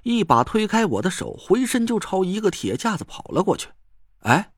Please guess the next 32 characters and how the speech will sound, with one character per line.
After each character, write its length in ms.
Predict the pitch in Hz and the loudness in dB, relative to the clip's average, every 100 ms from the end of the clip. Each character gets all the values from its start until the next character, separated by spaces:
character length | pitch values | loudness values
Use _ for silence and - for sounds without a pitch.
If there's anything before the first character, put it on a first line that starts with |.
| _ | _
你 100 | 113 | 2
干 140 | 220 214 | 4 6
嘛 160 | 131 | 6
呀 40 | 226 | 4
你？” 240 | 104 62 - _ _ - - _ _ _ _ _ - | 2 -6 -14 _ _ -20 -20 _ _ _ _ _ -2
我 160 | 113 | 0
赶 300 | 117 151 226 | 4 4 4
紧 180 | 214 170 | 4 2
追 160 | 165 208 | 2 4
着 120 | 185 | 2
何 240 | - 180 202 | 2 2 4
宁 180 | 165 | 4
宁 140 | 214 180 | 2 0
跑 240 | - - | -4 -6
了 100 | 110 | -2
过 160 | 185 135 | 2 0
去， 240 | - - - - - - | 0 -12 -20 -20 -20 -10
她 160 | - 156 | 0 0
神 320 | - 127 185 | 2 0 0
色 220 | 180 131 | 0 0
紧 240 | 98 98 110 | 0 -4 0
张 180 | 170 | 2
的 140 | 165 - | 2 0
在 180 | 208 196 | 0 0
架 260 | 240 208 | 0 -2
子 120 | 160 | -2
上 160 | 156 165 | 0 0
翻 260 | - 226 226 | 2 2 2
了 80 | |
一 140 | 135 90 | 0 -4
会 160 | - | -8
儿， 160 | 60 | -10